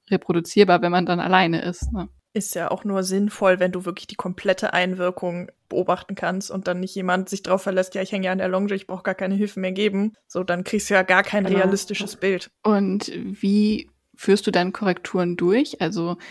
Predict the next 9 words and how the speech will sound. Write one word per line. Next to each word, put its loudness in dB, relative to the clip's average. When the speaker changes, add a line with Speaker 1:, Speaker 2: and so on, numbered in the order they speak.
Speaker 1:
sagst -2
du -8
dem -2
Reiter 2
jetzt, -4
jetzt -8
ganz 0
plakativ -2
gesagt, 0